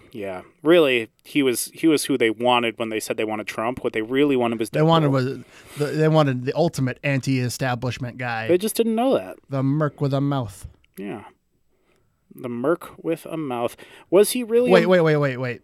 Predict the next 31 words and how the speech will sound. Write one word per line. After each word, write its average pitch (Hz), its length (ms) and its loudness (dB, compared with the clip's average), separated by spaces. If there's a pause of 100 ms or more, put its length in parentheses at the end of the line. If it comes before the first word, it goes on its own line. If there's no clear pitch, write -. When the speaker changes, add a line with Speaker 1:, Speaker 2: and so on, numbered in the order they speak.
Speaker 2:
Is 151 140 0
Speaker 1:
Hmm. 151 80 0
Speaker 2:
it 139 80 -8
Deadpool 208 440 2
or 214 140 8
is 165 120 6
it 175 120 -2
that 156 180 2
one 156 180 4
Deadpool 147 380 2
from 143 160 -2
X-Men 143 320 0
Wolverine 123 380 0
Origins? 117 580 -6
Speaker 1:
The 180 100 2
real 147 280 4
Deadpool. - 480 -12 (360)
Speaker 2:
Okay. 135 500 -4 (100)
Speaker 1:
Yeah. 120 260 -6 (160)
Speaker 2:
That's 123 240 -12
okay. 113 400 -10 (160)
Speaker 1:
When 175 120 2
he 208 100 4
was 175 120 6
a 151 60 -4
governor, 139 520 0
his 117 200 -8
mouth 101 200 -14
was 117 120 -8
sewn 117 200 -12
shut. - 260 -10